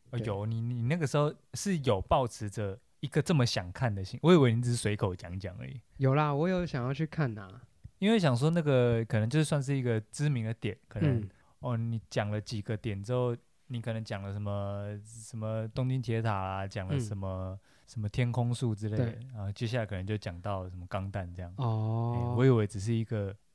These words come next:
Speaker 1: 叫做必备行程的顺便这样。
Speaker 2: 啊。
Speaker 1: 哦，原来是对这个东西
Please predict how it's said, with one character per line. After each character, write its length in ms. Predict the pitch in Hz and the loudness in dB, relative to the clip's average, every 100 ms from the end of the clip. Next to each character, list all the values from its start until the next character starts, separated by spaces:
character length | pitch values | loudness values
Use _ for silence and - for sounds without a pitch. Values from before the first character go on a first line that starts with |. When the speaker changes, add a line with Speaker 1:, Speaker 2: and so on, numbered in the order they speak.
| _ | _
Speaker 1:
叫 100 | 131 | -2
做 140 | 113 | -2
必 140 | - 156 | 0 0
备 220 | - 131 | 4 2
行 240 | - 104 | 2 -2
程 200 | 107 92 | -4 -6
的 60 | 90 | -6
顺 260 | 95 127 98 | -2 -2 0
便 200 | 113 92 | -4 -2
这 60 | |
样。 100 | 120 | 0
Speaker 2:
啊。 500 | 113 113 110 104 101 - - | 2 2 0 -2 -6 -10 -10
Speaker 1:
哦， 100 | 98 | -4
原 100 | 110 | 0
来 160 | 123 | 2
是 300 | 120 147 127 - _ | 2 0 -2 -6 _
对 200 | - 151 | 4 4
这 160 | 120 127 | 6 4
个 120 | 107 113 | 2 0
东 240 | 113 113 | 2 0
西 400 | 110 107 104 - | 0 -4 -4 -6